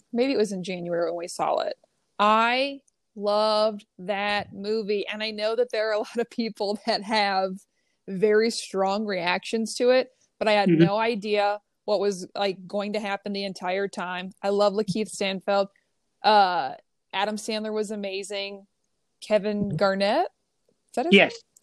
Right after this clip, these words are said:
Speaker 1: name? Kn-,
Speaker 2: Yes.
Speaker 1: knew the name, didn't know who he was. He was fantastic. Loved
Speaker 2: Yes.
Speaker 1: every second of it.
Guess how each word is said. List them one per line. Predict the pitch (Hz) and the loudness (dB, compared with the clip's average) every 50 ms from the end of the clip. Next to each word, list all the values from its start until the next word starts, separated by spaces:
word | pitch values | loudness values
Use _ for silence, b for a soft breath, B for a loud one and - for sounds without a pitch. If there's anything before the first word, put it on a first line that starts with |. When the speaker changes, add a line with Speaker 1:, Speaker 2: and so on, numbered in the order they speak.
| _ _ _ - - | _ _ _ -4 2
Speaker 1:
name? | 185 220 | 6 8
Kn-, | |
Speaker 2:
Yes. | 254 285 - 226 190 208 233 247 _ _ _ _ - | 8 8 8 4 0 -2 -4 -12 _ _ _ _ -2
Speaker 1:
knew | 262 320 370 381 381 | 2 4 6 6 6
the | 381 349 | 4 2
name, | 320 311 302 302 302 302 302 294 247 202 | 4 6 6 6 4 2 -2 -2 -2 0
didn't | 262 277 254 269 | 0 0 0 0
know | 269 269 254 240 | 0 2 2 2
who | 240 262 | 0 -2
he | 262 262 | -6 -4
was. | 254 240 262 269 262 277 254 - - _ | 0 0 0 0 0 -2 -6 -8 -12 _
He | - 339 359 | -4 -2 -2
was | 381 359 - | -2 -4 -6
fantastic. | 392 392 370 381 403 381 381 392 - - 208 196 - - - _ _ _ _ _ _ _ _ _ - | -8 -8 -6 -4 -4 -4 -4 -6 -6 -6 -4 -4 -4 -6 -10 _ _ _ _ _ _ _ _ _ 0
Loved | 220 233 277 | 4 6 6
Speaker 2:
Yes. | 302 247 302 | 6 6 4
Speaker 1:
every | 285 269 269 294 285 | 2 0 0 -4 -6
second | - - 220 220 - 233 220 214 | -6 -8 -8 -8 -6 -8 -6 -6
of | 214 220 202 196 | -6 -6 -6 -6
it. | 220 220 220 208 | -6 -6 -6 -8